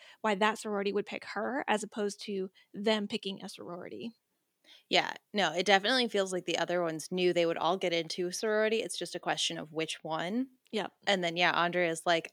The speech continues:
Speaker 2: "I didn't think I was gonna get into w-, a sorority, and it just so happens that the one that picked you guys picked me too."
Speaker 1: Yep.
Speaker 2: Um, but, like, that's literally it, 'cause then we have to run over to the Walsh house <laughs> where Jim is so excited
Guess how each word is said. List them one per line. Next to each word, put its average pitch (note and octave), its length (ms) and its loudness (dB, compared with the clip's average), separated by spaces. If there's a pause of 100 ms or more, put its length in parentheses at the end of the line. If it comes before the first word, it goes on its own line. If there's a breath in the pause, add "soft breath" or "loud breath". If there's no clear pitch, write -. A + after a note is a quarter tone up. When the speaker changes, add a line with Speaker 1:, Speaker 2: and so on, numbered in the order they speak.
Speaker 2:
"I D#3 160 2
didn't A3 200 2
think F3+ 140 2
I F3 80 6
was E3+ 80 0
gonna F#3+ 160 2
get G3+ 140 4
into A#3+ 200 4
w-, B3+ 240 -4 (100)
a C4 100 0
sorority, F#3+ 600 6
and F3 140 2
it F3 100 0
just F3+ 160 -4
so G#3 120 6
happens A3 400 4
that E3 100 -6
the E3 80 -6
one F3 140 0
that F#3 100 -8
picked G#3+ 180 -8
you A#3 100 0
guys E3+ 220 4
picked - 260 -10
me G3 120 -6
too." F#3 380 -4 (420)
Speaker 1:
Yep. A3 180 -2 (840 soft breath)
Speaker 2:
Um, F3+ 320 0 (540)
but, G3+ 100 2
like, F3 300 2
that's G3+ 300 6
literally G3 380 6
it, F#3+ 180 6
'cause G3 180 -4
then B3 180 8
we B3+ 80 0
have G3 100 -2
to G3+ 80 -2
run G3 400 4 (400 loud breath)
over F#3 600 4
to F3+ 400 0
the E3 100 -6
Walsh B3 260 8
house E3+ 400 2
<laughs> - 20 -20
where A3+ 200 4
Jim F#3+ 320 -2
is E3+ 240 -4 (140)
so - 500 6
excited - 640 0